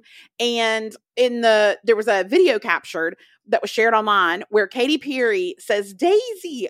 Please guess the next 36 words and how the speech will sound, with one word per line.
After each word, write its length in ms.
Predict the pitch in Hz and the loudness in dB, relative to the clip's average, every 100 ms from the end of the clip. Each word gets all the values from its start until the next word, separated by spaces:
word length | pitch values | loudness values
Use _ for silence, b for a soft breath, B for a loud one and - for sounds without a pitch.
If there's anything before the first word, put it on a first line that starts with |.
| - | -10
her 100 | 185 | -10
daughter's 300 | 143 165 196 | -8 -8 -8
name 140 | 240 | -6
is 80 | 294 | -6
Daisy, 380 | 160 147 - - _ _ _ | -6 -12 -18 -20 _ _ _
"Daisy, 260 | 302 427 370 | 2 4 4
I 80 | 403 | 2
love 180 | 381 370 | 2 4
you 100 | 392 | 4
so 160 | 427 415 | 4 4
much. 600 | 302 320 403 381 - 277 | 4 4 4 2 0 0
You're 140 | 339 | 2
my 180 | 330 330 | 4 2
best 340 | 339 349 - | 2 0 -2
friend. 640 | - 339 359 349 277 226 180 - _ _ _ | 0 2 4 2 0 -2 -8 -10 _ _ _
I'm 160 | 196 196 | -12 -8
so 240 | - 190 | -2 -2
glad 260 | 185 165 160 | 0 -2 -2
you're 100 | 151 | -8
here." 440 | 151 85 67 - _ _ _ _ 226 | -10 -12 -12 -16 _ _ _ _ -4
And 160 | 233 | 2
that 140 | 285 294 | 4 4
is 160 | 277 | 2
my 120 | 208 | 0
red 200 | 160 143 - | 2 2 0
light, 280 | 87 - - | -2 -2 -6
because 240 | - 175 | -6 0
that's 260 | 240 339 302 | 2 2 0
a 60 | |
lot 260 | 240 196 240 | 0 2 2
of 80 | - | 0
pressure 560 | 190 - - - 156 _ _ _ _ | -2 -2 -6 -12 -14 _ _ _ _
on 120 | 156 151 | -4 -4
a 40 | |
pandemic 640 | - 156 175 190 208 202 | 0 0 2 2 0 -2
baby 460 | - 120 - - | -4 -4 -8 -18